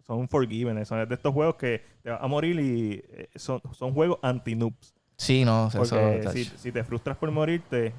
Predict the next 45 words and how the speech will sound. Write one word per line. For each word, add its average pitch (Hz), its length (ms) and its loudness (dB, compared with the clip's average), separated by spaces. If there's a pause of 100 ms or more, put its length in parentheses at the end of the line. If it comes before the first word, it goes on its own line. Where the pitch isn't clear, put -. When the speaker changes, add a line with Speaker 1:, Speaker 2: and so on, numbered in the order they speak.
(140)
Speaker 1:
este 117 200 -8
no 113 60 -2
es 113 60 -2
el 117 60 -2
juego 117 180 -4
para 98 140 -8
ti. - 40 -18 (160)
Speaker 2:
No, 120 200 8
Speaker 1:
Porque 110 180 4
la 110 60 8
Speaker 2:
definitivo. 110 240 6
Speaker 1:
curva 123 140 4
de 139 40 6
aprendizaje 139 520 0
está, 110 420 -6
está 110 460 -8
complicada. 107 500 -8 (140)
Speaker 2:
Sí, - 140 -4
pero 104 280 8
me, 95 100 4 (340)
pues, 120 200 0
me 123 100 8
triviaría 123 480 10
ver 143 160 10
un, 147 500 8 (120)
un 127 760 4 (240)
Speaker 1:
¿Qué? - 80 -4
Speaker 2:
vaya, 156 240 8
a 156 40 12
ver, 147 160 12
oye, 170 140 12
hablando 165 200 10
de 180 40 8
estos 185 160 8
juegos, 180 440 6
este, 135 200 6
añadieron 123 460 8
a 165 540 10
Jason 151 220 8
Momoa 143 680 10
a 117 140 8
la 113 80 8
serie 117 240 6
de 143 80 8
Witcher. 131 400 4